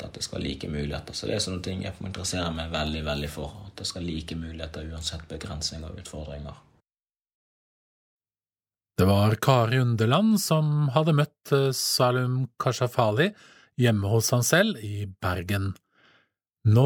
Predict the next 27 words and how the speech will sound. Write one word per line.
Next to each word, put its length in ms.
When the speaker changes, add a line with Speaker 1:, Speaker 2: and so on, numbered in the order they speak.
Speaker 2:
er 180
det 140
Tro 240
og 100
tanke 520
ved 160
Finn 260
Tore 380
Eivik, 800
men 300
først 340
så 240
leser 560
Magne 380
Bruteig 560
teksten, 520
og 240
tekstene 400
våre 140
handler 480
om, 400
eh, 260
hvordan 320
Jesus 480
møter 480
ulike 480
mennesker. 480